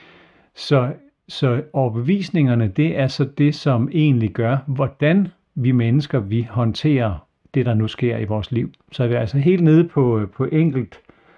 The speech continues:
øh, inputniveau, men det er også, hvad der sker i vores liv. Det kunne være, at man bliver fyret fra arbejde, eller at man kommer i tanke om, at man skal købe, øh, noget bestemt i, øh, Føtex. Alle de her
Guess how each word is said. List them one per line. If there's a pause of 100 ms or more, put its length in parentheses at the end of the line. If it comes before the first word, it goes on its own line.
(200)
øh,
inputniveau,
men
det
er
også,
hvad
der
sker
i
vores
liv. (140)
Det
kunne
være,
at
man
bliver
fyret
fra
arbejde,
eller
at
man
kommer
i
tanke
om,
at
man
skal (640)
købe,
øh,
noget
bestemt
i,
øh,
Føtex. (760)
Alle
de
her